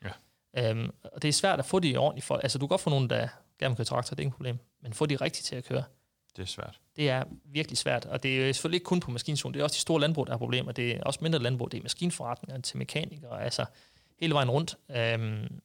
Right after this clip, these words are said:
Speaker 2: og der kunne de her, øh, førerløse enheder måske hjælpe os lidt. Nogle arbejdsopgaver er jo lidt monotont, som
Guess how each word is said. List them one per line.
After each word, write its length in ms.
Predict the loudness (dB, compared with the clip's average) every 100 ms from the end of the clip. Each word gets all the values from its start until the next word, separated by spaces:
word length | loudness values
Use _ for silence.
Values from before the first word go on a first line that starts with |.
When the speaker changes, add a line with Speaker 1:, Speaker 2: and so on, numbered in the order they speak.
| _
Speaker 2:
og 140 | -6 -2
der 80 | 0
kunne 140 | 0
de 100 | 0
her, 380 | 2 2 2 -2 -2
øh, 320 | -4 -4 -6 -12 -16
førerløse 640 | -2 2 2 2 -2 -2
enheder 280 | 0 2 2
måske 280 | 2 -2 -2
hjælpe 200 | 0 2
os 100 | 0
lidt. 180 | -2 -4 -6 _ _ _ _
Nogle 200 | 4 6
arbejdsopgaver 600 | 6 6 2 2 4 4
er 60 | 6
jo 100 | 6
lidt 180 | 4 2
monotont, 480 | -2 0 0 0 -2
som 300 | -6 -6